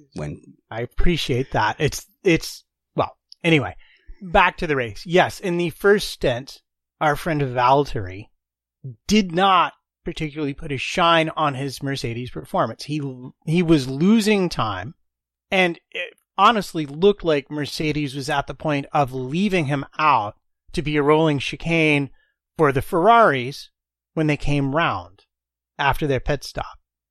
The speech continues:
Speaker 2: before the virtual safety car changed all of that. And that put him in third behind Leclerc, um, and Hamilton.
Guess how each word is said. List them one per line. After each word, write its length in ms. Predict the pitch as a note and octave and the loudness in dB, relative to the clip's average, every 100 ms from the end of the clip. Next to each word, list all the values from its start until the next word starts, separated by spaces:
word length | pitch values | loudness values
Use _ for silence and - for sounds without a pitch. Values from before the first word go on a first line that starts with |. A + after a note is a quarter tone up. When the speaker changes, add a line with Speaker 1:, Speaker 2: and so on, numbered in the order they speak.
| _ _ | _ _
Speaker 2:
before 380 | E3+ - E3+ C#3+ | -2 0 4 4
the 200 | C3+ C3 | 4 2
virtual 360 | B2+ C#3+ - B2+ | 2 2 0 0
safety 360 | D#3+ D3+ D#3 | 2 2 0
car 320 | C3+ A#2 A2+ - - _ | -4 -4 -4 -6 -14 _
changed 420 | - A#3+ B3 - | 0 2 4 2
all 200 | C3 A2+ | 2 0
of 100 | G2+ | -2
that. 180 | - - - _ _ _ _ - | -10 -12 -14 _ _ _ _ -4
And 240 | D#3 D3+ | -2 0
that 200 | E3 F3+ - | 0 0 -4
put 180 | - A3 | -6 -4
him 180 | D#3+ D#3+ | -2 -2
in 180 | C#3+ D3+ | -2 -6
third 580 | - C4 A3+ C#3 F3+ - - _ _ _ | 0 4 4 2 -2 -8 -20 _ _ _
behind 640 | D#3 D3 C#3+ D3+ D3+ D3 - _ | -2 0 2 2 2 -2 -8 _
Leclerc, 580 | F#3+ E3+ - B2+ A#2+ - - _ _ _ _ | 0 0 0 -4 -4 -10 -18 _ _ _ _
um, 640 | C3+ B2+ B2 B2 A#2+ B2 - | -6 -2 -2 -4 -6 -10 -6
and 160 | E3+ C3 | -2 0
Hamilton. 540 | C#3+ D3+ C#3+ - A2+ | 2 2 0 -2 -14